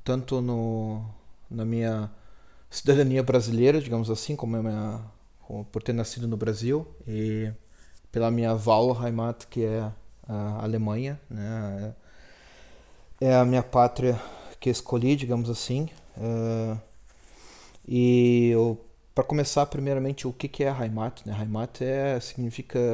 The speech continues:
se for falar, traduzir de forma bem vulgar, é, é pátria, mas é muito mais do que isso, é, é a conexão que você tem com algum lugar, que é o lugar que você nasceu, ou que o lugar que você foi criado.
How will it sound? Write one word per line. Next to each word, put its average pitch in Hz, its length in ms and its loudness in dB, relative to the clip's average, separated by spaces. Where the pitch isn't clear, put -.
se - 100 -12
for 123 160 -2
falar, 113 460 -2
traduzir 120 320 -2
de - 80 -10
forma 131 180 -2
bem 131 140 -2
vulgar, 117 360 -2
é, 104 440 -4
é 110 40 -6
pátria, 113 560 -6
mas 120 320 0
é 120 80 2
muito 123 320 -2
mais 120 240 -2
do - 80 -14
que 120 160 -6
isso, - 240 -6
é, 80 360 -10
é 110 260 -8
a - 40 -12
conexão 120 580 -6
que 135 180 -12
você 117 260 -8
tem 127 480 -4
com 123 160 -4
algum 120 320 0
lugar, 117 680 -2
que - 100 -14
é - 20 -8
o 110 140 -6
lugar 117 320 -2
que - 100 -14
você 113 300 -6
nasceu, 117 640 -2
ou 104 200 -10
que - 180 -10
o 104 60 -4
lugar 107 420 -4
que - 80 -12
você 113 280 -6
foi 110 220 -6
criado. 120 640 -6